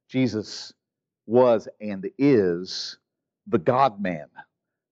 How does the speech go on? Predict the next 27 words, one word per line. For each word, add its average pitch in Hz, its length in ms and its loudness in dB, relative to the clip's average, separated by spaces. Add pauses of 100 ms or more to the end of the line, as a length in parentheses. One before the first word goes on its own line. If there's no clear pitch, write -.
(140)
one 110 120 -4
hundred 147 360 0
percent 123 400 -6
human, 95 340 -6 (440)
one 110 200 2
hundred 123 400 -4
percent - 480 -4
God, 87 320 0 (760)
simultaneously, 107 1200 -2 (320)
at 139 200 0
the 127 80 0
same 107 320 -2
time. 87 360 -4
If - 120 -18
you 120 100 -2
need 143 180 2
a - 40 4
fancy 147 460 -4
word, 117 420 2 (200)
it's - 160 -8
the - 80 2
hypostatic 120 760 0
union 113 380 0
of 90 120 -10
Christ. 107 500 0
He 113 160 2
is 101 180 2